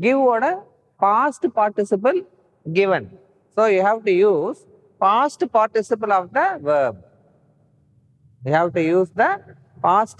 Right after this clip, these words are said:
participle of the verb. Give. I have given money. I have give money இல்ல. I have given money. இங்க ஏன் சார் given போடுறீங்க? Past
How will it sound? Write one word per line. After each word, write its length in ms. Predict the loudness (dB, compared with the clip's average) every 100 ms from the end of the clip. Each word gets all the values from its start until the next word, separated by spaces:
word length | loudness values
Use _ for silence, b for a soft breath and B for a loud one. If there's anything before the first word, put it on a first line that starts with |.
| -2 0
participle 540 | 0 -2 -6 -4 -2 -2
of 60 | -2
the 80 | -4 -2
verb. 240 | 0 0 -2 -10 _ _ _ _ -8 0
Give. 200 | 2 2 -2 _ _ _ _ _ _ _ _ _ -2 0
I 20 | 0 0
have 320 | 0 -2 -6 -12 _ _ _ _ _ _ -16 -4
given 300 | 0 2 0 -2 -4 -4
money. 240 | -4 -8 -12 _ _ _ _ _ _ -4 -4
I 40 | -2
have 160 | -4 -4 -2
give 180 | 0 0 -2 -4
money 220 | -2 -4 -4
இல்ல. 120 | -6 -6 -6
I 40 | -4 -4
have 160 | -6 -12 _ _ -18 -4
given 300 | -2 0 -4 -6 -10 -8
money. 240 | -8 -8 -12 -18 _ _
இங்க 120 | 0 0 0
ஏன் 120 | 0
சார் 160 | 0 0 -2
given 220 | 0 0 -2
போடுறீங்க? 360 | -2 -2 0 0 -2 -4 -12 -20 _ _ _ _ _ _ _ 0
Past 420 | 2 2 0 -6